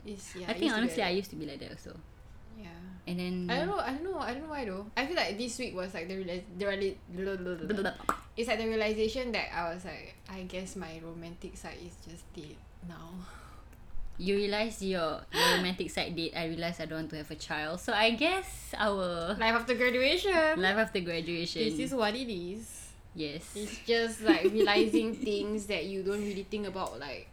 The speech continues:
Speaker 1: when you're stressing about
Speaker 2: Yeah,
Speaker 1: stuff.
Speaker 2: because you have no capacity to think about all this
Speaker 1: Yeah,
Speaker 2: stuff.
Speaker 1: yeah, yeah.
Speaker 2: Yeah.
Speaker 1: Which is also the reason why I just wanna start work now. <laughs>
Speaker 2: <laughs> I wish I can.
Speaker 1: I just wanna start work so I don't have to think about all these things. Like, for what? Buang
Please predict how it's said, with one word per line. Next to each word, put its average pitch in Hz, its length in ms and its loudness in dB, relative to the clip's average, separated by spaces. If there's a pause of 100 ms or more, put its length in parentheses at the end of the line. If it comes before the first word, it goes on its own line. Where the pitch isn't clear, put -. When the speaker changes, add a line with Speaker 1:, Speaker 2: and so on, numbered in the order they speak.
(100)
Speaker 1:
when 190 200 -4
you're 165 120 -4
stressing 185 420 -4
about 175 220 0
Speaker 2:
Yeah, 208 180 8
Speaker 1:
stuff. 180 140 2
Speaker 2:
because 269 240 2
you 220 120 2
have 240 160 0 (220)
no 233 640 2 (100)
capacity 214 680 0
to 190 80 -4
think 190 280 -4
about 160 320 -6
all 180 80 0
this 180 120 0
Speaker 1:
Yeah, 175 360 4
Speaker 2:
stuff. 165 40 -10 (120)
Speaker 1:
yeah, 185 320 -6
yeah. 160 160 -10 (280)
Speaker 2:
Yeah. 160 180 -4
Speaker 1:
Which - 100 -4
is 226 240 -2
also 254 240 -4
the 240 80 -2
reason 208 240 -4
why 202 160 0
I 180 60 -2
just 185 120 -6
wanna 196 120 -6
start 170 160 -8
work 170 160 -8
now. 160 140 -12 (120)
<laughs> - 80 -20 (120)
Speaker 2:
<laughs> - 0 -
I - 1700 0
wish 302 320 8
I 277 120 2
can. 254 400 -4 (520)
Speaker 1:
I 247 100 -2
just 349 100 -2
wanna 539 160 0
start 220 260 4
work 226 180 2
so 262 100 -4
I 226 120 2
don't 208 200 2
have - 20 0
to 196 80 0
think 196 200 -6
about 175 180 -6
all 165 80 -4
these 175 160 -6
things. 170 260 -6
Like, 185 140 -6
for 208 140 -4
what? 190 200 -2 (120)
Buang 202 140 0